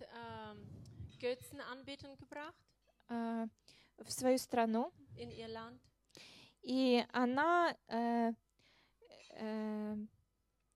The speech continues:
Speaker 2: была очень недовольна,
Speaker 1: Die war sehr unzufrieden.
Speaker 2: просто, э, разъярена,
Speaker 1: Die war wütend.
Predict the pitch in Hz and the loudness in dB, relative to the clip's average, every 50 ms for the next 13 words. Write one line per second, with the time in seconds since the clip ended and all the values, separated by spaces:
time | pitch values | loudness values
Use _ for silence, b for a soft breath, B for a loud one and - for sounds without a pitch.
0 | _ _ - - - _ _ _ _ - 226 254 269 254 254 262 330 - - 339 | _ _ -18 -18 -18 _ _ _ _ 4 6 8 10 10 10 8 6 4 0 -2
1 | 320 294 262 220 - - 220 220 233 240 220 247 220 214 214 220 254 311 359 392 | -4 -4 -6 -8 -8 -8 -4 -2 0 2 2 2 2 2 2 2 2 2 0 -2
2 | 427 480 - _ _ _ _ _ - - - 240 240 220 214 233 233 233 233 226 | -4 -4 -6 _ _ _ _ _ -20 -18 -16 -14 -14 -12 -10 -10 -8 -8 -8 -8
3 | 226 214 - - - - 233 240 240 240 233 226 220 214 208 190 - - 285 349 | -10 -12 -16 -20 -20 -18 -14 -12 -10 -8 -8 -8 -8 -8 -10 -12 -14 -16 -16 -16
4 | 359 - 247 208 - - - 190 196 190 170 185 185 175 - _ - 254 247 262 | -14 -14 -14 -14 -14 -16 -20 -20 -20 -20 -20 -20 -20 -20 -10 _ 2 4 6 6
5 | 320 311 - - - 262 254 240 233 226 196 196 - - _ - 220 220 214 214 | 6 4 2 2 4 4 6 6 6 4 4 2 0 -4 _ -4 -2 0 0 2
6 | 214 208 196 214 - - 233 240 240 233 240 240 247 233 233 233 220 220 247 320 | 0 0 -2 -4 -2 0 2 4 4 4 4 4 6 6 6 4 4 2 2 0
7 | 453 - _ _ _ _ _ _ _ - 220 226 202 190 220 226 220 220 214 214 | -2 -4 _ _ _ _ _ _ _ -18 -16 -16 -14 -12 -10 -8 -6 -6 -6 -6
8 | 208 202 185 190 226 311 359 - 254 208 185 175 | -8 -10 -12 -10 -8 -8 -8 -8 -10 -14 -16 -16